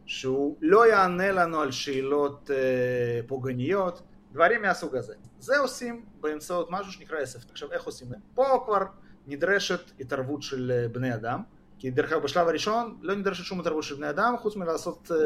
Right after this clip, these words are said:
סקרייפינג של דאטה לאינטרנט, נכון, צריך לנקות, זאת אומרת, יש פה התערבות של בן אד-, בני אדם, אבל בגדול היא לא גדולה במיוחד, אוקיי? אז בשלב השני לוקחים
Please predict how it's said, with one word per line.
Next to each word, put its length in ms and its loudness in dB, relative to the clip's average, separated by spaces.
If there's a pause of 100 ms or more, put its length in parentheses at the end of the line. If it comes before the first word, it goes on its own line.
(320)
סקרייפינג 720 6
של 180 -8
דאטה 520 2
לאינטרנט, 680 0
נכון, 240 -2
צריך 180 -10
לנקות, 460 4
זאת 320 -20
אומרת, 120 -10
יש 140 -2
פה 80 -2
התערבות 240 0
של 100 -8
בן 140 -4
אד-, 300 -4
בני 380 0
אדם, 300 2
אבל 120 2
בגדול 500 4 (440)
היא 100 -2
לא 440 6
גדולה 580 4
במיוחד, 480 -4 (120)
אוקיי? 320 -4
אז 100 -4
בשלב 260 -2
השני 400 -6 (180)
לוקחים 500 -6